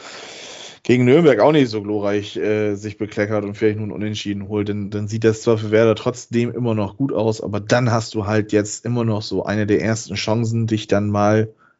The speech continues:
abzusetzen, dass du dann halt vielleicht mal ein bisschen beruhigter bleiben kannst und dass du nicht ständig auf, auf Strom sein musst. Denn, ähm,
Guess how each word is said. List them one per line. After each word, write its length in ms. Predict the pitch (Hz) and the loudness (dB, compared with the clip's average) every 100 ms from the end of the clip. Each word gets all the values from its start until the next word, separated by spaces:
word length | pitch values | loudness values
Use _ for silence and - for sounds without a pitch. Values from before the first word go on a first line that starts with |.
| _ _ - | _ _ -4
abzusetzen, 840 | 120 - 110 98 92 - 92 101 | -4 -4 -6 -6 -8 -10 -14 -12
dass 200 | 104 101 | -8 -8
du 80 | - | -4
dann 200 | 101 101 | -2 0
halt 260 | 104 107 104 - - - _ | 2 2 0 -20 -20 -20 _
vielleicht 600 | - 117 117 135 135 - | 0 2 4 4 0 -6
mal 220 | 110 110 | -4 -2
ein 160 | 107 107 | -2 -4
bisschen 320 | - 127 113 | -4 -6 -6
beruhigter 720 | 104 113 120 110 95 82 101 _ | -4 -4 -2 -2 0 -2 -8 _
bleiben 380 | 104 104 107 104 | -4 -2 -2 -6
kannst 380 | 107 104 110 - | -6 -6 -6 -10
und 120 | 104 | -10
dass 140 | 104 | -10
du 120 | - 101 | -8 -6
nicht 340 | 110 - - | -6 -10 -10
ständig 460 | - 101 107 104 - | -4 -4 -2 -4 -4
auf, 340 | 98 95 - 87 | -4 -6 -10 -8
auf 160 | 92 | -8
Strom 340 | - 101 113 113 | -8 -2 0 2
sein 240 | 104 104 | 2 0
musst. 400 | 107 131 - _ _ - - - _ | -2 -4 -8 _ _ -20 -20 -20 _
Denn, 260 | 104 101 98 | 0 0 0
ähm, 540 | 101 98 98 95 95 | 2 2 2 0 -4